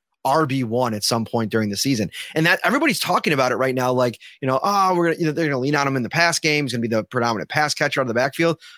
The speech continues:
I was watching some of his highlight reels. The guy can run the ball. I mean, you put the ball in his hands, he's, he's pretty electric. And I think he has a skill set that, you know,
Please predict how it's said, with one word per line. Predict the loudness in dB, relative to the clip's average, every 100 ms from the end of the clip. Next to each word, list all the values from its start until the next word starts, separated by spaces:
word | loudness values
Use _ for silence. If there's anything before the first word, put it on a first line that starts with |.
| -20 _ -4
I | 0
was | 2
watching | 2 2 2
some | 2 2
of | 2
his | 0 0 -2 -4
highlight | -4 0 2 2
reels. | -2 -6 -6
The | -2
guy | 0 2
can | 2
run | 2 0
the |
ball. | 0 2 2 0
I | -2
mean, | 0
you | 2
put | 0
the | 2
ball | 4 4
in |
his | 2
hands, | 0 0 0 0
he's, | -2 -2 -6 -4
he's | -4
pretty | 0 0 2
electric. | 2 0 -2 -6 -2
And | 0
I | 0
think | 0 0
he | 2
has | 2
a | 2
skill | -2 -2 -2
set | 0 -2 0
that, | 0 0 -4 -20 -10
you | -2
know, | 0